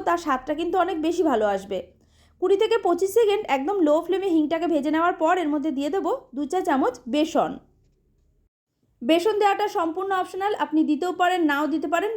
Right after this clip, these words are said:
দিলে কিন্তু পরোটাগুলো খেতে বেশি ভালো লাগবে। এরপর একদম লো ফ্লেমে বেসনটাকে আমি তিরিশ থেকে চল্লিশ সেকেন্ড ভেজে নিয়েছি। বেশ সুন্দর একটা গন্ধ বেরোনো শুরু হয়েছে। এবার এর মধ্যে দিয়ে দিচ্ছি আগে থেকে বেটে রাখা মটরশুঁটি।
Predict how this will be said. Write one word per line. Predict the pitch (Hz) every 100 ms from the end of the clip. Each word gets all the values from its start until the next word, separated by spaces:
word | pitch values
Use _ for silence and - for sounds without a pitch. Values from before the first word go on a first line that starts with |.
| 294
দিলে | 285 311
কিন্তু | 330 330
পরোটাগুলো | 349 285 277 302 302 480
খেতে | 302 269
বেশি | 311 302 285
ভালো | 233 208
লাগবে। | 202 190 185 - _ _ _ -
এরপর | 349 392 415
একদম | 330 302 392 359
লো | 311 320
ফ্লেমে | 370 381 381
বেসনটাকে | 302 302 311 330 339
আমি | 330
তিরিশ | 330 311 330
থেকে | 339 359
চল্লিশ | 339 285 285
সেকেন্ড | 311 311 302
ভেজে | 285 294
নিয়েছি। | 302 330 453 508
বেশ | 294 381
সুন্দর | - 285 302
একটা | 311 349
গন্ধ | 247 254
বেরোনো | 294 339 427
শুরু | 427 240
হয়েছে। | 233 202 190 - _ _ _
এবার | 294 381
এর | 392
মধ্যে | 403 403
দিয়ে | 320 320
দিচ্ছি | 349 392 359 - -
আগে | 269 302
থেকে | 339 370
বেটে | 302 320
রাখা | 359 349 330 539
মটরশুঁটি। | 320 320 320 - 233 202